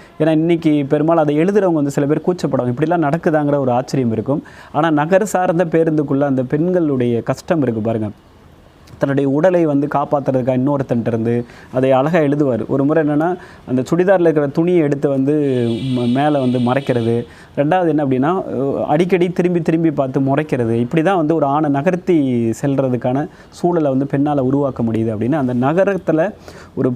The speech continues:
பேருந்துக்குள்ள பெண்கள் படக்கூடிய, இப்ப பணிக்கு செல்லக்கூடிய பெண்கள், அவங்க எல்லாத்தையும் விட்டுட்டு அவசர அவசரமா ஓடி எல்லாம் போறப்ப, இங்க ஆண்கள் என்ன அப்படின்னா, அந்த வேலைக்கு போற பெண்கள்கிட்ட நடந்துக்கக்கூடிய முறையை வந்து அழகா இந்த கதையில வந்து தத்ரூபமா காட்டியிருப்பாரு.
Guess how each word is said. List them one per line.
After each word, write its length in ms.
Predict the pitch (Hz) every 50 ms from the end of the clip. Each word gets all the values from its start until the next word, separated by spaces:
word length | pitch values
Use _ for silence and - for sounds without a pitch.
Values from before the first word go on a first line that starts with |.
| -
பேருந்துக்குள்ள 560 | 170 180 202 214 220 196 180 165 151 156 147
பெண்கள் 440 | 139 135 - 147 156 170 170 170 156
படக்கூடிய, 420 | 135 139 127 123 120 131 127 123 123
இப்ப 160 | 120 117 120
பணிக்கு 360 | 117 - 135 160 165 - 151
செல்லக்கூடிய 420 | - 139 127 123 117 127 120 120
பெண்கள், 400 | 113 - 135 127 131 127 127 123
அவங்க 260 | 120 123 139 147 147 139
எல்லாத்தையும் 640 | 139 139 143 151 160 170 175 170 196 190 190 190 175
விட்டுட்டு 520 | 160 151 156 165 151 151 160 165 165 175 - - - - - - -
அவசர 300 | - 143 156 151 - 156
அவசரமா 320 | 156 143 151 156 156 160 160
ஓடி 300 | 151 147 151 151 156 151
எல்லாம் 380 | 147 139 147 151 147 135 131
போறப்ப, 200 | 123 123 120 -
இங்க 240 | 160 160 151 147 139
ஆண்கள் 420 | 135 139 156 180 196 202 190 180 160
என்ன 200 | 151 147 147 139
அப்படின்னா, 320 | 135 123 127 139 160 180 - - - - - -
அந்த 160 | 139 135 135
வேலைக்கு 360 | 135 151 175 202 196 180 180
போற 180 | 160 165 151 143
பெண்கள்கிட்ட 540 | 139 156 151 160 175 185 180 165 147 156
நடந்துக்கக்கூடிய 600 | 143 135 131 131 143 156 160 139 147 131 127 123
முறையை 380 | 120 127 143 156 190 190 180 160
வந்து 340 | 135 127 120 120 131 127 120
அழகா 300 | 117 120 131 143 160 147
இந்த 240 | 135 123 113 110 107
கதையில 360 | - 117 113 131 131 120 117 113
வந்து 180 | 113 107 123
தத்ரூபமா 340 | 113 - 147 147 135 135 131
காட்டியிருப்பாரு. 540 | - 107 107 113 - 98 - 107 104 127 -